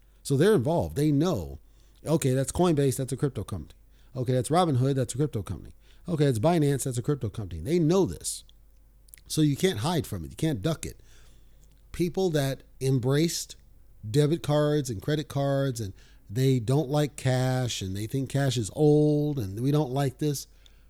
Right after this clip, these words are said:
you're getting what you asked for because the more that they turned it into this, quote, conveniency, this is what you asked for. You asked for this kind of lockdown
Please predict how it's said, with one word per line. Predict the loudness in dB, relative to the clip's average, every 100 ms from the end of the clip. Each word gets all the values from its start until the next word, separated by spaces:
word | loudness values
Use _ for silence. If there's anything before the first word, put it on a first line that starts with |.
| -12
you're | -2 0
getting | 4 6 6
what | 4 0
you |
asked | -4 -4 -4 -6
for | -6 -6 -6 -10 -14 -20 -20 -20 -12 -4
because | 0 2
the | 2
more | 2 2 2
that | 0 0
they | -2
turned | 0 0 2
it | -2
into | 0 -2 2 0 2
this, | 0 0 -6 -16 -20 2
quote, | 6 6 2
conveniency, | -2 0 2 2 2 0 -6 -8 -10 -16 -20 -20 -20 -20 -20 -20 -4
this | 0 2 0
is | 0
what | 0 0 0
you | 0 0
asked | -4 -4 -6
for. | -10 -10
You | -8 -10 -6
asked | -4 -4 -6
for | 0 2 2 2
this | 0 -2
kind | -2 0 0
of | 0
lockdown | 0 -2 -2 -4 -6 -8 -8 -12